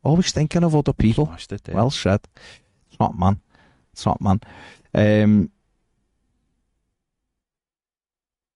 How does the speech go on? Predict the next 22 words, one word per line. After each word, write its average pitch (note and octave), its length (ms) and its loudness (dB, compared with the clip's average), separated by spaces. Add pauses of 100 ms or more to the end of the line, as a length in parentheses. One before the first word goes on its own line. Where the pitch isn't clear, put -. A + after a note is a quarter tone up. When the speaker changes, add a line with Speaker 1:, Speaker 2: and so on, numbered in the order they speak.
(320)
Speaker 1:
Martin G#2 400 2
says, G#2+ 280 0
"Newcastle F#2 520 2
use E2 280 2
Everton D#2+ 360 -2
as F2 160 0
an F2+ 80 2
example D#2+ 440 -4
of D#2 80 -2
not D#2 280 -2
to F2 120 -6
spend D#2 440 -2
money." D#2 280 -4 (2000)
Nice D#2 300 -4
one, D#2 140 -2
Ken D2+ 280 -2
Wright. F2+ 320 -6 (1300)
It F#2 100 2
is G#2+ 200 0
mad, D2 220 0
isn't D2+ 200 0
it? D#2 120 -2